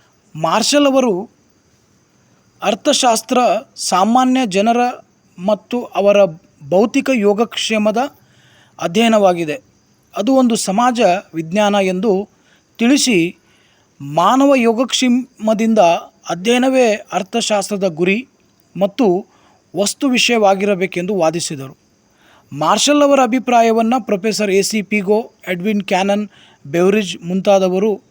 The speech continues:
ಅನುಮೋದನೆ ಮಾಡುವಂತಹ ಕೆಲಸವನ್ನು ಇಲ್ಲಿ ಮಾಡಿದ್ದಾರೆ.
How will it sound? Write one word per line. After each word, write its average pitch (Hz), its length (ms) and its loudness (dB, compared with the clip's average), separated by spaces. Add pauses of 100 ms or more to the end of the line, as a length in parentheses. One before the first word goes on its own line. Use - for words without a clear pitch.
(140)
ಅನುಮೋದನೆ 220 520 4
ಮಾಡುವಂತಹ 185 680 0
ಕೆಲಸವನ್ನು 165 720 -6 (300)
ಇಲ್ಲಿ 170 180 -4
ಮಾಡಿದ್ದಾರೆ. 139 600 -10